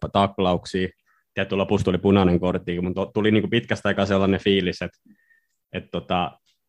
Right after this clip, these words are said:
nyt tässä niinku molemmat joukkueet haluaa voittaa tätä peliä, eikä pelkästään vaan puolustaa ja hae sitä, hae sitä tasuria tai lopun vastahyökkäystä, mistä tulee maali. Mut sit tota, joo, tää on valitettavasti ollut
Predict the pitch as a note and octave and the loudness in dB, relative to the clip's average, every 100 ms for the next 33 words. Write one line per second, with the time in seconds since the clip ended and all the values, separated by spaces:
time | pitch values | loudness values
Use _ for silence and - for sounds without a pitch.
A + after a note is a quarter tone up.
0 | _ G#2+ G#2 G#2 G#2 G2 F#2+ F#2 G#2+ G#2+ | _ -6 -4 -4 -2 -2 -2 -2 2 4
1 | G#2 F#2+ F#2 F#2+ - F#2+ F#2 G2+ F#2+ F2+ | 4 4 2 0 0 2 4 2 2 -2
2 | F#2+ F2+ - F#2+ F#2 F2+ F2+ - F#2 F2 | -4 -4 -2 0 2 2 0 0 0 0
3 | F2 F2+ F2+ F2 F2 F2+ E2+ E2+ E2+ E2 | -4 0 2 2 2 2 0 -4 -6 -8
4 | F2+ _ _ _ _ _ _ _ - - | -10 _ _ _ _ _ _ _ -14 -2
5 | G#2+ F#2+ G2+ F#2 F2+ - - - G#2+ G2+ | 0 2 2 2 -2 -6 -20 -4 -2 0
6 | G2 G2 G#2 F#2+ G#2 F#2+ F#2 F#2 F#2 - | 0 0 0 0 0 0 -2 -2 -2 -2
7 | G2 G2 F#2+ F#2 F2 F#2 - F2+ F2+ F2+ | 0 0 2 0 0 -4 -4 -6 -6 -8
8 | E2 - F#2 F2+ F#2 F#2 F#2+ F#2 F2+ - | -12 -12 -12 -8 -6 -4 -2 -2 -6 -10
9 | _ _ _ _ _ _ _ _ A2 G2 | _ _ _ _ _ _ _ _ -10 -2
10 | G#2+ G2+ A2+ G#2 G#2+ G2+ G2 - - - | -2 0 -2 0 2 2 0 -12 -20 -20
11 | _ _ - B2 A2 F#2+ - _ _ - | _ _ -6 0 2 2 -4 _ _ -4
12 | G#2 G2 A2+ A2+ G2+ A2+ G#2 A2+ A2 G#2+ | 0 2 4 4 2 0 0 2 2 2
13 | G#2 F#2+ - | 0 -2 -8